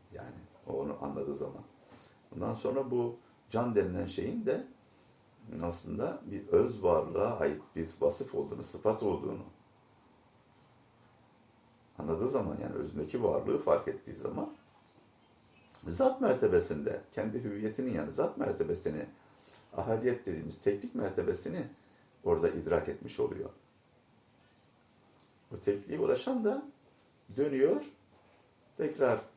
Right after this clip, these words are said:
o sıfat ve fiilleri giyinerek, yani bu surette açığa çıkmış olan bir varlığın birliğini idrak ediyor. Birliğini idrak ediyor. Birliği idrak edince de Allah'ı tanımış oluyor,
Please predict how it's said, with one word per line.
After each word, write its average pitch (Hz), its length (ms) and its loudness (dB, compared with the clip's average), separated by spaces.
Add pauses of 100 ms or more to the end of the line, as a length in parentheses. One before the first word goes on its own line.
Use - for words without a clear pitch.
(260)
o 113 140 0
sıfat 110 500 0
ve 110 80 0
fiilleri 107 640 4
giyinerek, 95 600 -2
yani 82 380 -4
bu 87 260 -6 (120)
surette 85 720 0 (160)
açığa - 340 2
çıkmış - 280 -10
olan - 260 -4
bir 90 100 -2
varlığın 87 540 0 (460)
birliğini 131 480 2
idrak 107 360 4
ediyor. - 300 -4 (2500)
Birliğini 110 400 -4
idrak - 280 -4
ediyor. - 500 -16
Birliği 113 360 -6
idrak 92 400 0
edince 104 400 -2
de - 140 2 (1400)
Allah'ı 110 360 0
tanımış 87 420 -4
oluyor, - 420 -2